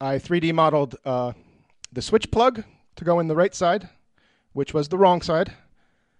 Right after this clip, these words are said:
And then I three D modeled the switch plug again, but then modified that to accept the small switch, and then a little nub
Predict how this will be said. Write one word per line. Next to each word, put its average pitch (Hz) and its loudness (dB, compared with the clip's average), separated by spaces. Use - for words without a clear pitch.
And 147 -2
then 156 -2
I 143 -2
three 175 -6
D 175 -6
modeled 160 0
the 131 -8
switch - -4
plug 180 2
again, 170 0
but 139 -6
then 143 -4
modified 156 -2
that 147 -4
to 139 -6
accept - -8
the 135 -8
small 196 0
switch, - -8
and 139 -12
then 156 -2
a 147 2
little 147 0
nub 143 0